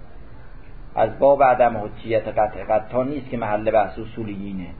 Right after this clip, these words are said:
یه شخص جاهلی رو داریم یاد می‌دیم، حالا اون جاهل جهلش به خاطر غفلت باشه، به خاطر شک باشه، به خاطر قطع به خلافش باشه، تمام اینها رو داریم ارشاد می‌کنیم به طرف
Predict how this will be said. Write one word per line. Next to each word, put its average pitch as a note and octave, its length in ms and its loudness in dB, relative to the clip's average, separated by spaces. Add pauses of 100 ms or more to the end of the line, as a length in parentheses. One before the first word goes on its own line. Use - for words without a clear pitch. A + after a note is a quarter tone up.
یه C#3+ 80 -6
شخص D#3 300 2
جاهلی C#3+ 480 0
رو F3 80 -6
داریم C#3 260 2
یاد C3 260 4
می‌دیم، F2 340 -10 (640)
حالا C#3+ 160 6
اون D3+ 140 0
جاهل C#3 440 6 (380)
جهلش C3 420 4
به A#2+ 80 -4
خاطر A#2 280 -4
غفلت A2+ 520 2
باشه، A2 360 -4 (600)
به - 60 -10
خاطر A2+ 320 -2
شک B2 420 4
باشه، G#2 400 -4 (140)
به A2+ 60 -4
خاطر A#2 380 2
قطع B2+ 560 2
به A#2 60 2
خلافش A2+ 600 2
باشه، F#2+ 380 -4 (380)
تمام G#3 300 4
اینها G3 220 6
رو F#3+ 60 4
داریم C4+ 200 0
ارشاد D#3 380 2
می‌کنیم D3 260 -8
به C3 80 -4
طرف B2 340 4